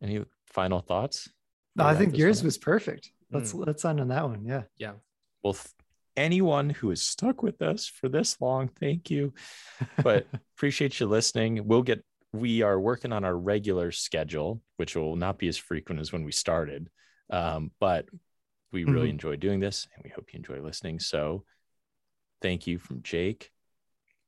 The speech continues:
Speaker 1: Wayman, David. Bye, everyone. Oh, Nux, dude. I totally
Speaker 3: Yeah, we
Speaker 1: forgot.
Speaker 3: gotta give
Speaker 2: Yeah, yeah.
Speaker 3: Nux. Gotta give Nux.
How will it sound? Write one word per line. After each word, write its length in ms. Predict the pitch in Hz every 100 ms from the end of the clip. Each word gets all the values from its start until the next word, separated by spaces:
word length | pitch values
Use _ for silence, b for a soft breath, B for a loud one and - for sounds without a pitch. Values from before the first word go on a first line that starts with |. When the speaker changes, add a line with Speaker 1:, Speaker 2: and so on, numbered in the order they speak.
| _
Speaker 1:
Wayman, 500 | 85 82 87 90 92 - -
David. 440 | 85 87 98 92 -
Bye, 200 | 113 120
everyone. 480 | 131 120 110 107 107 135
Oh, 100 | 139
Nux, 480 | 113 147 87 - -
dude. 220 | 95 -
I 80 | 92
totally 220 | - 117
Speaker 3:
Yeah, 80 | 143
we 60 | 147
Speaker 1:
forgot. 100 | -
Speaker 3:
gotta 0 |
give 220 | 151 131
Speaker 2:
Yeah, 60 | 127
yeah. 140 | - 120
Speaker 3:
Nux. 220 | - -
Gotta 160 | 156 156
give 100 | 147
Nux. 500 | 156 - - -